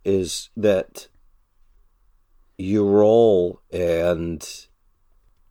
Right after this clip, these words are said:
even though your mind was going somewhere, and even, even though all of us, again, I thought the same thing, the gust of wind would have been perfect with the wings and, and whatnot, but I think that makes the story even better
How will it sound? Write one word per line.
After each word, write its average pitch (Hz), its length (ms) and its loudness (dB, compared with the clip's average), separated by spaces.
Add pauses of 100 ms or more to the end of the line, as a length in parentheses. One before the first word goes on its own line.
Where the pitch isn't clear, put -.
(160)
even 113 360 2
though 104 400 4
your 95 240 0
mind 95 600 0 (200)
was 101 260 -2
going 120 280 4
somewhere, 127 320 -2
and 92 240 -2
even, 101 440 0
even 98 280 0
though 87 300 2
all 92 440 4
of 85 60 2
us, - 260 -4 (400)
again, 98 220 6
I 92 120 4
thought 87 240 2
the 76 60 -14
same 90 220 -2
thing, 107 200 -2
the 82 80 -8
gust 82 240 -4
of 82 60 -8
wind 92 180 -2
would 85 100 -4
have 78 80 -10
been 76 120 -10
perfect 87 360 -4
with 80 160 -8
the 80 60 -8
wings 78 420 -10
and, 76 220 -14 (580)
and 85 120 -2
whatnot, 73 440 -6 (100)
but 76 240 -6 (1500)
I 101 120 -4
think 110 300 2
that 107 160 0
makes 90 320 -4
the 101 100 -6
story 80 480 -2
even 90 320 -8
better 101 580 0